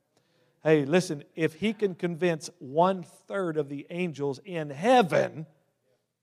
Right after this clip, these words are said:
that he could whip God and overthrow him, he's got some pretty persuasive powers. But see, here's the thing that they didn't have that you have. You have the same Spirit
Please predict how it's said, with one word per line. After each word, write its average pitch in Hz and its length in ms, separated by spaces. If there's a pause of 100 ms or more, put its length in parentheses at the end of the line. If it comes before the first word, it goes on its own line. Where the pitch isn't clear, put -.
(640)
that 165 160
he 208 180
could 175 240
whip 208 280
God 202 400
and 123 220 (180)
overthrow 196 580
him, 214 360 (460)
he's 196 180
got 202 180
some 165 140
pretty 170 240
persuasive 131 640
powers. 107 220 (1300)
But 123 100
see, 160 140
here's 185 220
the 160 80
thing 170 300
that 131 180
they 170 160
didn't 165 280
have 135 240
that 120 180
you 151 120
have. 123 220
You 151 100
have 123 100
the 120 100
same 160 360
Spirit 123 600